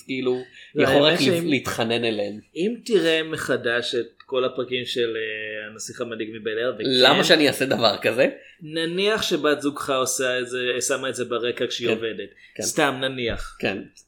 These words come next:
Speaker 2: היפותטי לחלוטין.
Speaker 1: כן.
Speaker 2: אמ,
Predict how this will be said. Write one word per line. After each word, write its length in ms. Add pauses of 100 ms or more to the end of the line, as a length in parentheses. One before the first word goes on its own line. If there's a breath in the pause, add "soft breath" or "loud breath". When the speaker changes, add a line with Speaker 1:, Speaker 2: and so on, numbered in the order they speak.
(640)
Speaker 2:
היפותטי 560
לחלוטין. 560
Speaker 1:
כן. 160 (680 soft breath)
Speaker 2:
אמ, 60